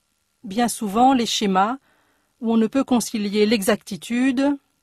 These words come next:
et la simplicité. Il y a donc au niveau de l'embryon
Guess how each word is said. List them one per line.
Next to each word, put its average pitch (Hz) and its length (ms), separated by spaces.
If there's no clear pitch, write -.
et 262 180
la 247 100
simplicité. - 680
Il 214 80
y 226 40
a 233 60
donc 277 240
au - 20
niveau 240 260
de 214 100
l'embryon 208 680